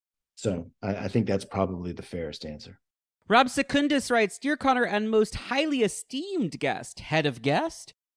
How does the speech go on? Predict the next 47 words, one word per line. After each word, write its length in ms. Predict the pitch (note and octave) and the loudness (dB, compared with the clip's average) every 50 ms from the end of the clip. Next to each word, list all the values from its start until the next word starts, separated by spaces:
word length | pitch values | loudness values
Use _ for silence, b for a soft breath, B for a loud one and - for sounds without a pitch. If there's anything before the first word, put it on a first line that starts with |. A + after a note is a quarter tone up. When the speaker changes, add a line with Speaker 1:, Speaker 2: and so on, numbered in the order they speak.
| _ - | _ -4
Speaker 2:
congratulations, 560 | - C#4 D4 D4+ D4 D#4 D4+ C4+ C4 B3 - | 2 6 6 6 6 6 2 2 0 -2 -2
Connor, 240 | - C4+ C4 C4 B3+ | 2 2 4 4 4
on 80 | A#3+ | 4
a 80 | A#3+ A3 | 2 2
hundred 320 | F#3 B3 B3 A#3 B3+ A#3 | 2 0 0 0 -2 -2
and 100 | A#3 A#3 | -2 0
one 160 | A3+ A3+ A3+ A3+ | 0 2 2 0
exciting 500 | A3 - - - A#3+ A3+ A3 G#3+ G#3+ G3 | 0 -4 -4 -2 0 0 0 0 -2 0
episodes, 560 | F3 G#3+ - - G3+ - - G3+ F#3 F3+ E3 | -2 -2 0 -2 -4 -2 0 0 0 0 -2
and 140 | F#3 F3 - | -4 -6 -4
please 240 | - A3 G#3+ - | -4 -4 -4 -4
thank 220 | - - F#3 D#3 B2 | -2 -2 -2 -2 -2
Mister 200 | D#3 - - D#3+ | -4 -4 -4 -6
Hickman 380 | D3 G#3 C4 - - A#3 A3 | -4 -4 -6 -4 -2 -4 -4
for 100 | G#3 - | -2 -2
one 120 | A3 G#3 G3+ | -2 -2 -2
of 20 | |
the 60 | G3+ | 0
most 160 | G3+ G3 - - | -2 -4 -4 -2
joyous 320 | B3+ B3+ C4 C4+ - - | -4 -2 -2 -2 0 0
reading 180 | F#3+ F3 F3+ F3+ | 0 0 0 0
experiences 500 | D#3+ - - E3+ D3+ C3 C3 C3+ B2 C#3 | -4 -4 -2 -2 0 0 -2 -4 -6 -6
of 60 | C3+ | -4
my 140 | C3+ B2+ B2+ | -2 -2 -2
life. 420 | C3 D3 D3 C3+ A#2+ A2+ A2+ - | 0 2 2 2 2 0 -4 -4
I'll 120 | - C3+ C#3+ | -4 -4 -2
never 260 | D3+ D#3 D#3+ D#3+ F3 | 2 0 2 2 0
forget 300 | D3 F3+ E3+ D#3+ D3+ - | 0 0 0 0 0 0
what 80 | C3+ C3+ | 0 -2
it 100 | - - | -2 -2
felt 240 | - D#3+ D3 C3 | 0 0 0 0
like 160 | A2+ C3+ C3+ - | 0 -2 -4 -4
to 80 | - | -4
get 100 | C3+ B2+ | -4 -2
a 60 | B2+ | -2
new 180 | B2+ C#3 D#3 F3+ | 0 0 2 4
issue 280 | F#3+ F#3 - - E3+ D#3 | 4 2 2 2 -2 0
of 80 | C3+ | 0
Hoxpox, 480 | C#3+ C3 B2 - - - C3+ B2 - - _ - | 0 -2 -2 -2 -2 -2 -2 -2 -2 -8 _ -2
pour 200 | - G#3+ G#3 G3+ | 0 2 2 4
over 200 | F3+ D3+ D3+ C#3+ | 2 2 2 0
it, 100 | C#3+ - | 0 0
and 120 | C3 D3 | 0 0
then 80 | C#3+ C#3+ | 0 0
dive 240 | C#3+ D3 C3+ C#3 C3+ | 2 2 0 2 0
into 160 | B2+ C3 B2+ | 0 -2 -2
research, 480 | A#2 F3 G#3+ - - A3+ G#3+ - - | -2 -2 -4 -2 0 0 0 0 -2